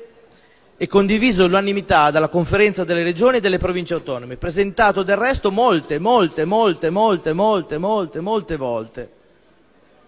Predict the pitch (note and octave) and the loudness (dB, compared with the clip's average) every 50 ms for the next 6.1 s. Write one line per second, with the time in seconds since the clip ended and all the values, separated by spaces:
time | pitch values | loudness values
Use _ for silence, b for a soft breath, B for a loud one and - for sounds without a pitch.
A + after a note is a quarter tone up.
0 | _ _ _ _ _ _ _ _ _ _ _ _ _ _ _ _ - G#3+ G3+ - | _ _ _ _ _ _ _ _ _ _ _ _ _ _ _ _ 2 2 2 2
1 | - - D3 D3+ - - - - - _ _ - _ _ - D#3 D#3 - F#3+ F#3 | -2 -8 -10 -10 -10 -14 -20 -20 -20 _ _ -20 _ _ -10 -10 -8 -8 -10 -8
2 | - G#3+ F#3+ - - G3 E3 C#3+ C#3 C3+ - - D#3+ F#3+ G#3+ G3 E3+ F3+ A3 F#3+ | -6 -8 -8 -2 -2 -2 -2 -2 -4 -6 -8 -10 -8 -6 -6 -6 -2 -4 -2 -2
3 | E3+ E3+ D#3+ D#3+ E3 F3+ F#3+ F#3+ F#3+ - G3+ G3+ G3+ F#3+ - - - _ _ - | 0 0 0 0 0 -2 -2 -4 -4 -4 -6 -6 -6 -8 -12 -18 -20 _ _ -14
4 | C#3+ D3+ D3 D#3+ F3+ F#3+ D#3 C3+ C3 B2+ B2+ B2+ C#3+ C#3 C#3+ - - C#3 D3 C#3+ | -10 -8 -4 -4 -4 -4 -4 -6 -6 -6 -6 -6 -6 -8 -8 -10 -14 -16 -16 -12
5 | - D#3 D3+ C#3 C#3+ C3+ C#3 C3 C3 C3 C3 B2+ B2 A#2 A#2 A#2 A2 G#2 - A#2 | -10 -10 -8 -8 -6 -6 -6 -8 -8 -8 -6 -6 -6 -6 -6 -8 -10 -10 -12 -14
6 | G2+ F2+ | -14 -14